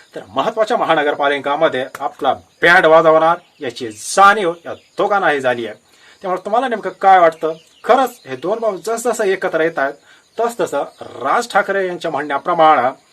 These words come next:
या दोघा जणांची, त्यांनी दोघा जणांची नाव जर घेतली नाही, तर त्यांनी अप्रत्यक्षरित्या त्यांनाच हे उद्देशून सांगितलंय की वीस वर्षानंतर दोन भाऊ भेटले, तर कोणाची जळायचं काय कारण आहे?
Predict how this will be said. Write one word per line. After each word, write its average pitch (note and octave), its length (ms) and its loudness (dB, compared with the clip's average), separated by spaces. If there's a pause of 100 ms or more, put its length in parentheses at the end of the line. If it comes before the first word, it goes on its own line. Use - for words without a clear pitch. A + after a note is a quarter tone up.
(420)
या E3 100 0
दोघा B3 540 2
जणांची, C#3+ 480 -2 (100)
त्यांनी G#3+ 180 -4
दोघा C3+ 300 -4
जणांची F#3 260 -6
नाव F#3 160 0
जर F3+ 160 -6
घेतली E3+ 300 -8
नाही, D#3+ 200 -4 (140)
तर E3 100 -6
त्यांनी F3+ 220 -8
अप्रत्यक्षरित्या G3 760 -6
त्यांनाच F3+ 520 -2
हे F3+ 60 -4
उद्देशून D#3+ 320 -8
सांगितलंय D#3+ 520 -4 (340)
की A2+ 60 -16 (100)
वीस B3 220 -4
वर्षानंतर E3+ 520 -4
दोन D#3 200 -4
भाऊ C#3+ 200 -2
भेटले, D3 460 -2
तर C3+ 160 -16
कोणाची D3 340 -6
जळायचं D3 460 0 (140)
काय F#3 180 6
कारण C3+ 300 0
आहे? A2+ 120 -6